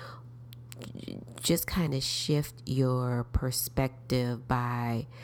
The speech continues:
looking more inward, not just seeing things as they are right there in front of you, if that makes any sense.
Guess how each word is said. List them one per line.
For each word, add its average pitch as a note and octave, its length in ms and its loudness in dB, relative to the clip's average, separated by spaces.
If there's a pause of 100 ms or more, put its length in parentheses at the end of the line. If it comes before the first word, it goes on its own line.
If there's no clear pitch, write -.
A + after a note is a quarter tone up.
(280)
looking C3+ 600 2
more B2 340 2 (100)
inward, A#2+ 600 0
not - 240 0
just A#2+ 320 -2
seeing A#2 460 2
things A#2+ 680 0 (460)
as B2+ 200 2
they A#2+ 220 2 (100)
are A#2 480 2
right A#2 440 2
there F#2+ 260 2
in A#2 200 2
front A#2 280 2
of - 120 -2
you, - 240 0 (320)
if - 260 2
that C3 240 2
makes A#2+ 520 0 (260)
any B2 300 4
sense. - 480 -2